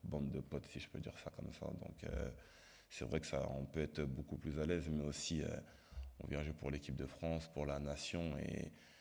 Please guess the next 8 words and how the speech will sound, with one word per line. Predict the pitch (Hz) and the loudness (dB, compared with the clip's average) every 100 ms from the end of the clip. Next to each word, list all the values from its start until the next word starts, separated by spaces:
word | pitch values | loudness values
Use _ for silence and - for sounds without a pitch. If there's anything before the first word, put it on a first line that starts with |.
| - - - | -20 -20 -6
la | - - | 0 0
pression | - 85 - 87 | 0 -2 2 0
que | - | 2
ça | 73 | 0
peut | - | 4
engendrer, | 78 78 76 78 78 90 | 4 4 4 4 6 6
elle | 80 73 73 | 6 6 4
est | 73 73 73 | 4 4 2